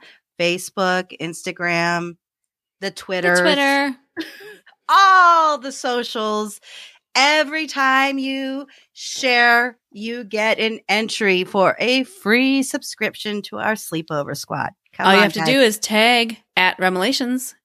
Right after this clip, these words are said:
Speaker 2: and you'll be entered.
Speaker 1: Nice. This is a good, good prize. Oh, we forgot to say,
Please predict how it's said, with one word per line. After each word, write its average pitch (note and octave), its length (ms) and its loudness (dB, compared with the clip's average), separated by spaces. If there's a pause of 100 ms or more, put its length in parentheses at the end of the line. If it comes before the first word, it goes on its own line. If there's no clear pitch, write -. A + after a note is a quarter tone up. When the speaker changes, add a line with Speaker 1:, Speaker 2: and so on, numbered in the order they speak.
Speaker 2:
and G3+ 280 2
you'll F#3 100 0
be G3 120 -2
entered. B3+ 360 -4 (460)
Speaker 1:
Nice. - 800 -6 (680)
This D#3 220 -4
is G3+ 180 -2
a D#3+ 80 0
good, D3+ 680 0 (420)
good C#3+ 640 2 (240)
prize. - 800 -2 (500)
Oh, B3+ 460 4
we A#3+ 120 0
forgot C4+ 380 2
to D4 80 0
say, C#4+ 420 2